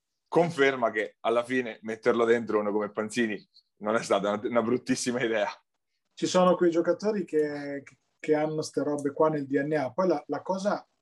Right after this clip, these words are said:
Speaker 2: impressionante di Lollo è quanto conosce veramente questi campionati. Cioè Lollo sa a memoria tutti i roster del girone, ma sa anche quelli degli altri gironi. Cioè è, è una roba imbarazzante,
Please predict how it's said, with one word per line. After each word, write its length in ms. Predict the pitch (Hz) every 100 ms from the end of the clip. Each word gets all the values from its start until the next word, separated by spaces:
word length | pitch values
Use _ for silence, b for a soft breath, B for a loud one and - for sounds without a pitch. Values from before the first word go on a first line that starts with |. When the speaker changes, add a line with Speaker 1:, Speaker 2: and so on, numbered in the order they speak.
| _
Speaker 2:
impressionante 1080 | 180 160 - 156 151 - 151 165 175 170 151
di 100 | 147
Lollo 500 | 143 131 127 139 - -
è 160 | - -
quanto 540 | - 175 175 170 165
conosce 420 | 160 156 160 -
veramente 460 | 147 139 147 151 -
questi 280 | 143 - 139
campionati. 540 | 139 123 151 147 123
Cioè 160 | 123 131
Lollo 240 | 156 160
sa 180 | 156 135
a 40 |
memoria 520 | 135 139 156 156 143 - B B _ -
tutti 260 | 180 165 170
i 60 |
roster 380 | 156 170 156 165
del 160 | 147 147
girone, 440 | 135 156 208 214
ma 120 | 143
sa 160 | 135 165
anche 140 | 156 -
quelli 180 | 151
degli 200 | 139 139
altri 240 | 151 147 143
gironi. 440 | 143 160 147 127
Cioè 180 | 120 139
è, 300 | 139 143 147
è 40 |
una 120 | 147 147
roba 220 | 170 147
imbarazzante, 640 | 139 139 143 - - -